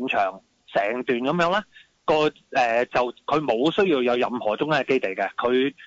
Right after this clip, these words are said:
成條都係嗰條，呃，軌道電梯嘅中間嗰條纜啦，你可以話係。噉然後呢，佢嘅好處係咩呢？佢如果係超越咗三萬六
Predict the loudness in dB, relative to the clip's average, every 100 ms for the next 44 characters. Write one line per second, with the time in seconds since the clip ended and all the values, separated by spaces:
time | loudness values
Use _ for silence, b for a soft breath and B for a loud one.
0 | B -4 -2 -2 -6 -4 -2 0 0 0
1 | 0 0 -2 -2 -4 -4 -6 -4 -4 -2
2 | -2 -2 -4 -6 -4 -2 0 0 0 -2
3 | B B -2 0 0 0 0 -2 -2 -2
4 | -2 0 0 2 0 0 0 -2 -6 -10
5 | _ _ _ -6 0 0 0 -2 -2 0
6 | -2 -2 0 0 0 0 0 0 -2 0
7 | 0 0 -2 -2 -2 -2 _ -16 -10 -6
8 | -2 0 0 -2 -4 -10 -2 0 0 0
9 | -2 -2 -2 -4